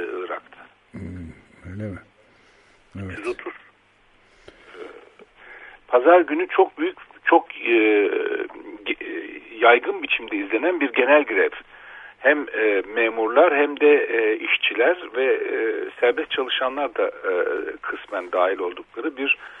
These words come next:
Speaker 1: e, genel grev, e, oldu. E, Tahrir Meydanı'na polis, e, girmiyor. Uzaktan, e, arada, e, gaz bombası atılıyor. E, ama, e, dediğim gibi yani bu, e,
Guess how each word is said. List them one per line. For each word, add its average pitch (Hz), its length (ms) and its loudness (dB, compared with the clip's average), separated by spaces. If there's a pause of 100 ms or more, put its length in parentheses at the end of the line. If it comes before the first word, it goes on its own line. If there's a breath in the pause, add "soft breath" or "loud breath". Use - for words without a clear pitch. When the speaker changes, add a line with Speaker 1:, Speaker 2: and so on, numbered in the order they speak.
(220 loud breath)
Speaker 1:
e, 107 180 0
genel 120 400 2
grev, 104 300 0 (220)
e, 90 260 -2
oldu. 90 600 -4 (680 soft breath)
E, 104 260 -2
Tahrir 147 340 4
Meydanı'na 147 580 2
polis, 147 380 0 (260)
e, 170 180 0
girmiyor. 254 500 0
Uzaktan, 156 580 4 (160)
e, - 40 0 (460)
arada, 143 720 8
e, 123 280 0 (100)
gaz 160 220 6
bombası 107 420 2
atılıyor. - 520 -4 (840 loud breath)
E, 117 40 -6 (600)
ama, 139 360 6 (100)
e, - 300 -4
dediğim 135 320 -2
gibi 98 240 -10
yani 107 340 2 (220)
bu, 117 300 -12
e, - 20 -6